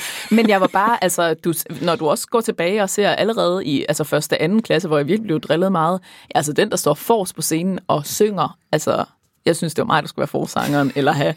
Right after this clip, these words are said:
Speaker 1: <laughs>
Speaker 2: den store hovedrolle i, øh, den der musical, vi skulle lave i anden klasse. Øh, jeg har været, øh, jo en eller anden måde, altså, på en eller anden måde har jeg været mega ligeglad. <laughs> Altså, jeg har, jeg har larmet så meget, selvom jeg,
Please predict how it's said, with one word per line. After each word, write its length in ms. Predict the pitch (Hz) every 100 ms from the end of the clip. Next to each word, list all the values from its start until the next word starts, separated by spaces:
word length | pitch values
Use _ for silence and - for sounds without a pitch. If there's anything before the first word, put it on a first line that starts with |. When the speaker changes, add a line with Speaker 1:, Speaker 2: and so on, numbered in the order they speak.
| - -
Speaker 1:
<laughs> 180 | - -
Speaker 2:
den 260 | 165 147 - -
store 320 | - - 185
hovedrolle 580 | 175 170 165 160 156 156
i, 260 | 165 143 135
øh, 200 | 131 143
den 120 | - 151
der 100 | 143
musical, 560 | 165 170 - - 170
vi 80 | 156
skulle 240 | - 180
lave 220 | 165 151 160
i 160 | 165
anden 260 | 135 151 175
klasse. 380 | - 143 - 156 - - - - _
Øh, 340 | 214 190 175 160 - -
jeg 100 | 180
har 80 | 165
været, 280 | 156 160 156 _ _ _ _ -
øh, 180 | 120 -
jo 80 | 175
en 60 | 180
eller 120 | 190
anden 120 | 175
måde, 280 | 156 170 180 -
altså, 160 | 160
på 120 | 160
en 20 | 240
eller 100 | 220
anden 60 |
måde 100 | 165
har 100 | 180
jeg 60 | 147
været 260 | 135 - - -
mega 380 | 147 147 226 -
ligeglad. 400 | 156 151 143 135 202 - - -
<laughs> 100 | 120 - - - - -
Altså, 200 | - 208
jeg 80 | 196
har, 160 | 185 185
jeg 160 | 190 180
har 80 | 180
larmet 320 | 175 233 240
så 120 | 208
meget, 360 | 190 175 220 220
selvom 520 | - 208 156 147 143
jeg, 500 | 175 165 156 143 135